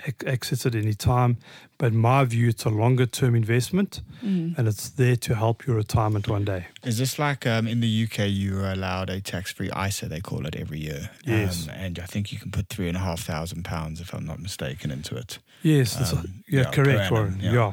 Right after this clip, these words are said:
Speaker 3: yeah.
Speaker 1: So there's a cap of thirty-six thousand rand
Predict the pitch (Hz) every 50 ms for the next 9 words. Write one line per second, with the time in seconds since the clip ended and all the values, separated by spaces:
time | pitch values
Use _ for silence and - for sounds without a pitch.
0 | - - - - - - 135 131 127 127 123 117 127 127 123 113 127 117 _ -
1 | 160 160 139 - _ - - - - 370 - - - _ _ - 120 113 110 107
2 | 101 - - - - - - 143 131 131 120 - - 139 - - - - 135 120
3 | 120 117 110 117 113 110 110 110 107 107 107 104 101 95 -